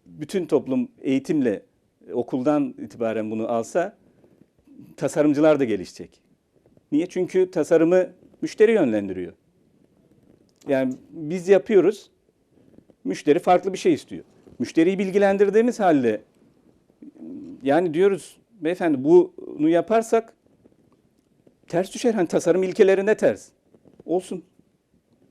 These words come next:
Bizim halkımızda bir de şey var, hani parasını verdik, tasarımın tamamı da olsun. Atıyorum bir A dört kağıdına tasarım yapıyoruz. Ya boş kalması gereken alanlar var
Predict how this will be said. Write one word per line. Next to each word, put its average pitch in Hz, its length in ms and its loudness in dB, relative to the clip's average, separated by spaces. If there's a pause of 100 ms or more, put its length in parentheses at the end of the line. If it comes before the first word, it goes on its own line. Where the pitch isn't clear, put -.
(560)
Bizim 151 280 -6
halkımızda 165 500 0
bir 170 60 -8
de 185 80 4
şey 180 200 4
var, 117 140 0
hani 139 280 0 (560)
parasını 160 400 0
verdik, 151 460 4 (120)
tasarımın 160 440 2
tamamı 165 400 2
da 170 60 4
olsun. 151 220 2
Atıyorum 147 400 0
bir 147 140 2 (260)
A 156 220 4
dört 180 180 6
kağıdına 180 360 6
tasarım 156 360 2
yapıyoruz. 139 460 2 (580)
Ya 107 160 -6
boş 160 180 0
kalması 190 420 0
gereken 202 320 2
alanlar 208 400 0
var 120 300 -4